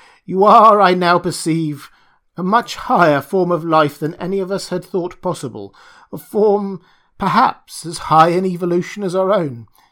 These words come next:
It is a pity that we did not take the time for a full meeting of minds when we first neared your planet, so that much life, both Tellurian and Nevian, might have been spared.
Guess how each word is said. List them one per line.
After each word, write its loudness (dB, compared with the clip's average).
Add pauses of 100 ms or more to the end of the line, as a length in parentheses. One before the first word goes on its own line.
(340)
It -6
is 0
a 0
pity -4 (320)
that -12
we -2
did -6
not -2
take -4
the -6
time -2
for -10
a -4
full -2
meeting -6
of -6
minds -4
when -10
we -6
first -8
neared -10
your -8
planet, -14 (640)
so -2
that -4
much -4
life, 0
both 0
Tellurian 0
and -8
Nevian, -6 (420)
might -8
have -10
been -6
spared. -8